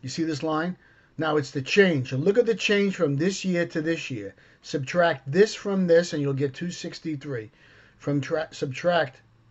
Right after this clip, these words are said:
that from that and you'll get minus two thirty-seven, and subtract that from that and you'll get this number here, okay?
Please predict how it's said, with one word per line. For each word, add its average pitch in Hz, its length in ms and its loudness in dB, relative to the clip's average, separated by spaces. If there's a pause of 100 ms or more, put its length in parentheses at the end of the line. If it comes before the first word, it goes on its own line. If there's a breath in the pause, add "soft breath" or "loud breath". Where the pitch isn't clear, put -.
(400)
that 143 520 -4
from 214 240 -4
that 180 340 0
and 147 160 -6
you'll 143 140 0
get 147 320 -2
minus 151 560 2
two 147 180 -4
thirty-seven, 127 880 -6 (360 loud breath)
and 139 320 -4
subtract 135 520 -4
that 165 200 2
from 180 220 -4
that 165 240 0
and 139 100 -8
you'll 143 120 0
get 139 200 -4
this 135 220 -6
number 123 240 -2
here, 117 300 -8
okay? 131 400 -10